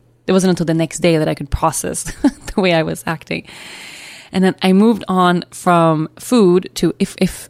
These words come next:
if I wouldn't, I had actually a glass of wine at dinner. If I didn't ha-, if I wouldn't have had that, I probably would have had a glass of wine to try to calm myself. It was just, like,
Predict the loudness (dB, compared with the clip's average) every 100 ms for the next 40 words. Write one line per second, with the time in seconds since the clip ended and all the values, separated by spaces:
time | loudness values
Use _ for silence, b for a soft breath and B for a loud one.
0 | -4 0 0 2 2 0 0 2 0 -2
1 | -4 -2 -4 -4 -2 0 0 0 0 0
2 | -2 -2 0 0 -2 -6 -8 -4 0 2
3 | 4 2 0 -4 0 0 0 -2 -4 -2
4 | 0 0 0 -2 -4 -4 -4 -6 -6 -6
5 | -8 -8 -12 -12 -12 -4 -4 -4 -8 -8
6 | -10 -8 -2 -2 0 -4 -4 -8 -8